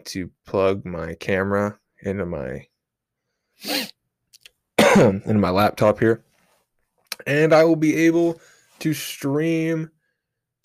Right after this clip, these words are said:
these podcasts straight to Twitch or YouTube or whatever, uh, site I want to. And they'll also, uh, it'll, like, native record it on itself 'cause it's, like, its own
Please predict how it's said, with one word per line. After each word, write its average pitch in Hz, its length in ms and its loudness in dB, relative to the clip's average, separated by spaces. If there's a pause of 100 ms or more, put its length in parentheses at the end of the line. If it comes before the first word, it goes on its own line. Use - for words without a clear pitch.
these 123 400 -2
podcasts 127 680 0
straight 113 300 -2
to 104 80 -8
Twitch - 680 -4 (160)
or 71 80 -10
YouTube 104 720 -4 (160)
or 87 220 -6
whatever, 98 600 -4 (1080)
uh, 87 240 2
site 95 460 2 (360)
I - 60 -10
want 104 360 -6
to. 104 460 -2 (360)
And 104 180 -2
they'll 101 120 6
also, 101 840 0
uh, 90 420 -10 (1400)
it'll, 107 180 2
like, 92 180 0
native 101 400 0
record 82 460 -6
it - 200 -8
on 92 120 -10
itself - 560 -8
'cause - 180 -12
it's, 85 260 -10
like, 85 260 -6
its - 120 -14
own 87 380 -10